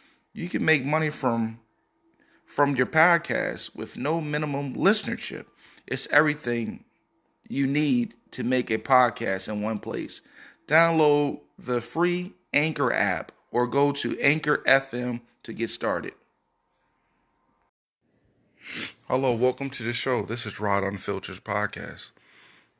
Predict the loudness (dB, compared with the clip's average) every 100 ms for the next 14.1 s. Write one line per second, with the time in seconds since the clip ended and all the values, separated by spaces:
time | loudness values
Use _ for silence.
0 | -10 -4 -4 -4 -6 -8 -12 _ -2 0
1 | 0 -2 -2 0 2 2 0 0 -4 -4
2 | -6 -6 -6 -4 -6 -6 -6 -4 -4 -6
3 | -10 _ _ -20 -20 _ _ _ _ _
4 | _ _ _ -12 -2 0 0 -2 -2 0
5 | -2 -4 -4 -4 -6 -6 -6 -8 -8 -6
6 | -6 -6 -8 -8 -8 -8 -12 _ -4 0
7 | 2 0 -4 -4 -6 -10 -18 _ _ _
8 | _ _ _ _ -20 -20 _ _ _ _
9 | _ _ _ _ _ _ _ _ _ -12
10 | -10 -8 -4 -2 -4 -6 -6 -6 -8 -4
11 | -4 -4 -8 -18 -20 _ _ _ _ _
12 | _ _ _ _ _ _ _ -20 -16 -12
13 | -6 -4 -4 -4 -4 -2 -4 -6 -6 -6
14 | -8